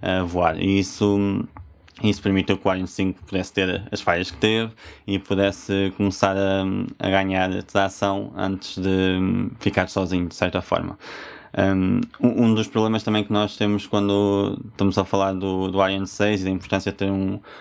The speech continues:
um foguetão neste momento é também a concorrência que nós temos do, dos privados. Nos últimos cinco, seis anos,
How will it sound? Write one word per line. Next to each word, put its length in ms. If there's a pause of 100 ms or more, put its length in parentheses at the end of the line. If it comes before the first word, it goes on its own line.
(180)
um 120
foguetão 360
neste 320
momento 600
é 80
também 320
a 40
concorrência 560
que 60
nós 140
temos 340
do, 480
dos 140
privados. 520
Nos 380
últimos 400
cinco, 160
seis 320
anos, 320